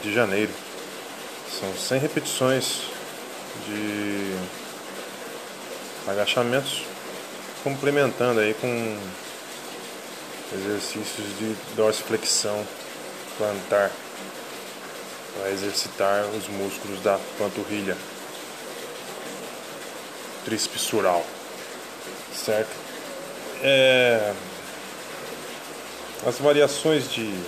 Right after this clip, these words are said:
agachamento, acredito que vocês devam conhecer, mas partindo do básico, usando aí o, somente o peso cor-, corporal, a gente pode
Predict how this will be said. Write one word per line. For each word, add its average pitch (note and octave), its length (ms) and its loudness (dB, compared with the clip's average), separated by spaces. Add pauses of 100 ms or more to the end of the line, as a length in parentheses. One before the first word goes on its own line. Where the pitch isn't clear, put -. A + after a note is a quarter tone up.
(120)
agachamento, G2+ 680 2 (1600)
acredito G2+ 400 -6
que A#2 60 0
vocês A2+ 760 2 (1160)
devam G#2 240 2
conhecer, G#2+ 560 2 (840)
mas A2+ 160 2
partindo C#3 420 2
do C3+ 100 2
básico, G2+ 500 4 (680)
usando F#2+ 580 0
aí F#2 220 0
o, - 480 -6
somente G#2 480 -2
o G2 40 -4 (140)
peso A2 220 0 (100)
cor-, G#2 140 2 (340)
corporal, G2 540 4 (880)
a G#2 60 -2
gente G2 180 -4
pode A2+ 760 4